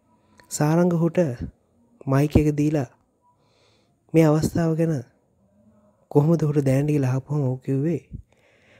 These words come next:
"මේක හරි ගොඩක් බරයි අයියේ" කියලා. ඔහු දෙතුන් පාරක් කිව්වා, "මේ ගොඩක් බරයි" කියලා. මොකක්ද ඒ ඔහුගේ කතාවේ තේරුම?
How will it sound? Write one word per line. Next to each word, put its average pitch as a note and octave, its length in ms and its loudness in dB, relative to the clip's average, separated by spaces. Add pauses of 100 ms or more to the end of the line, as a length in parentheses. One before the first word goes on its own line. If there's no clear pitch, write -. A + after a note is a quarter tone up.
(140)
"මේක D3+ 160 6
හරි D#3 300 2 (260)
ගොඩක් C3+ 240 0
බරයි B2 320 0
අයියේ" A2 320 -4
කියලා. A2+ 300 -10 (1400)
ඔහු D3+ 200 6
දෙතුන් C#3 320 2
පාරක් D#3 280 -2
කිව්වා, A#2 420 -10
"මේ C3+ 160 -2
ගොඩක් C3 260 0
බරයි" B2 320 0
කියලා. A2 320 -4 (220)
මොකක්ද C3+ 420 0
ඒ C3 160 0
ඔහුගේ B2 240 -4
කතාවේ B2+ 480 -2
තේරුම? C3+ 340 0